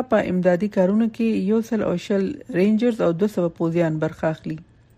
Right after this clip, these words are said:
کوم ځای چې الوتکه غورځېدلې ده، هلته د تور لوګي وریځې ښکاري او د الوتکې ملبه تر لرې لرې خوره شوې ده. په نیپال کې دین وړاندې هم الوتکو ته پیښې مخې ته راغلي دي، چې یو علت خو یې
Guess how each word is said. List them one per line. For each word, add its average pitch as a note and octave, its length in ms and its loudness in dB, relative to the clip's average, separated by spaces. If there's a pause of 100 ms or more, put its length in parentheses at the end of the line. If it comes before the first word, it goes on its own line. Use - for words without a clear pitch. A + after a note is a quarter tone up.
(140)
کوم C#4+ 180 2
ځای C#4 180 4
چې B3 140 2
الوتکه G#3+ 460 0
غورځېدلې E3+ 520 0
ده، G3+ 160 2
هلته G#3+ 260 0 (180)
د E3+ 40 4 (480)
تور A#3+ 240 -2
لوګي F#3+ 540 0
وریځې F3 380 2 (100)
ښکاري F#3+ 380 2 (200)
او D#3 60 0 (560)
د D#3+ 140 4
الوتکې F3+ 400 -2 (100)
ملبه E3+ 260 0 (160)
تر E3+ 180 2
لرې F3+ 220 2 (100)
لرې E3 260 0
خوره D#3 280 0
شوې D#3+ 260 -2
ده. E3 80 0 (640)
په F3 160 0
نیپال F3+ 320 2
کې F#3+ 160 -2
دین F3+ 160 2
وړاندې F#3 380 2
هم G#3+ 180 2
الوتکو F3+ 500 -2
ته F3+ 100 2 (440)
پیښې F#3+ 320 -2
مخې F3+ 220 -2
ته E3+ 60 2 (100)
راغلي A3+ 340 2
دي، D4+ 100 6 (420)
چې A3+ 100 0 (340)
یو B3+ 180 4
علت G#3 340 0
خو - 80 -4
یې F#3+ 140 2